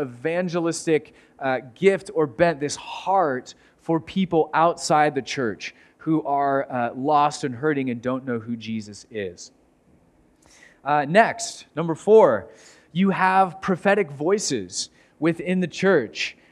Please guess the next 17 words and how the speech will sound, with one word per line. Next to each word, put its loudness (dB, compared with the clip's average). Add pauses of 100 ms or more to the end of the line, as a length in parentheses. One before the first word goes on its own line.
(100)
Uh, 2
those, 6
and -4
I 2
would 2
describe 0
these -2
as -6
people -4
who -2
are 0
in -8
touch -4
with -4
God's -2
Spirit -2 (560)
and, 0